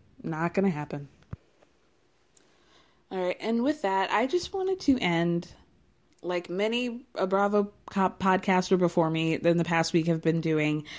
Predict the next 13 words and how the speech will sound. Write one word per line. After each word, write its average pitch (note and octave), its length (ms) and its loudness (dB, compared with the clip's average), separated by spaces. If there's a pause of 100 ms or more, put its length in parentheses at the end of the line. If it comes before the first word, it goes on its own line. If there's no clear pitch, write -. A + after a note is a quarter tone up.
(400)
by F#3+ 300 4
just B3+ 300 0
singing D4 380 6
the G4 100 6
praises C#4+ 1000 2 (120)
of G3 160 4
a F3+ 40 4
Real F3 280 4
Housewives G#3+ 520 2
Ultimate E3 400 2
Girls C#3+ 320 2
Trip. D3+ 380 -6 (1040)
Y'all, G3 580 0